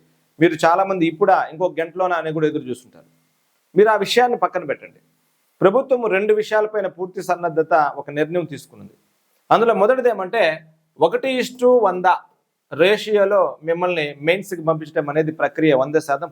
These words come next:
పూర్తయింది. నువ్వు ఏమాత్రం ఆలోచన చేయాల్సిన అవసరం లేదు. ఒకటి ఇష్టు వంద రేషియోలో ఇది ఖచ్చితంగా మిమ్మల్ని పూర్తి చే-, పంపించడం అనేది హండ్రెడ్ పర్సెంట్ జరుగుతుంది.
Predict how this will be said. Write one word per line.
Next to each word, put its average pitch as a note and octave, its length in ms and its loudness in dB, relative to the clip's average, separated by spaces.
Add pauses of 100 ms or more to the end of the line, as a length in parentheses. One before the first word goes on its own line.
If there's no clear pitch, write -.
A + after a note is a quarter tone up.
పూర్తయింది. A2 420 -4 (720)
నువ్వు C3 100 0
ఏమాత్రం E3+ 460 2
ఆలోచన D3 400 -2
చేయాల్సిన B2+ 260 -4
అవసరం A2+ 220 -12
లేదు. A#2+ 120 -6
ఒకటి C3 300 -2
ఇష్టు E3 240 -2
వంద C#3+ 160 0
రేషియోలో C3+ 500 0 (380)
ఇది C#3+ 120 2
ఖచ్చితంగా E3+ 420 2
మిమ్మల్ని D#3 320 -4
పూర్తి C#3 360 -8
చే-, - 60 -8
పంపించడం C#3+ 540 -2
అనేది D3 220 0
హండ్రెడ్ B2+ 320 -4
పర్సెంట్ B2 280 -6
జరుగుతుంది. - 360 -14